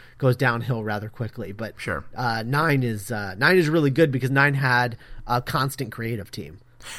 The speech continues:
Speaker 2: My, uh, my favorite thing Joss Whedon has ever written to this date, bar none, is, uh, Sugar Shock.
Speaker 1: Yeah, Sugar Shock is so good.
Speaker 2: It's, it, it's the unicorn and the wasp of Joss Whedon for me.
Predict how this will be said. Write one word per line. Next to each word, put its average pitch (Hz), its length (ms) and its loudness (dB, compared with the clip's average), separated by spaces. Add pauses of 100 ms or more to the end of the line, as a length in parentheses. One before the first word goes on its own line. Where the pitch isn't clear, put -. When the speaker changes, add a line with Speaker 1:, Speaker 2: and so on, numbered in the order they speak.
(160)
Speaker 2:
My, 160 320 6
uh, 151 60 4
my 151 120 0
favorite 185 460 2
thing 131 340 2
Joss 135 320 6
Whedon 139 240 0
has 120 140 -2
ever 135 200 2
written 110 380 -2
to 113 100 -4
this 110 140 -2
date, 110 460 -4
bar 110 200 2
none, 101 400 0 (480)
is, 110 480 -2 (120)
uh, 101 240 4
Sugar 107 320 -2
Shock. - 400 -2 (840)
Speaker 1:
Yeah, 120 160 -2
Sugar 127 300 -2
Shock - 280 -6
is - 80 -10
so 92 180 -14
good. 85 260 -16 (360)
Speaker 2:
It's, - 420 -2
it, 113 200 -2
it's - 160 -4
the 143 160 0
unicorn 143 420 2
and 127 80 0
the 120 60 0
wasp 107 380 4
of 95 100 -2
Joss 87 300 -2
Whedon 78 260 -12
for - 140 -14
me. 85 220 -10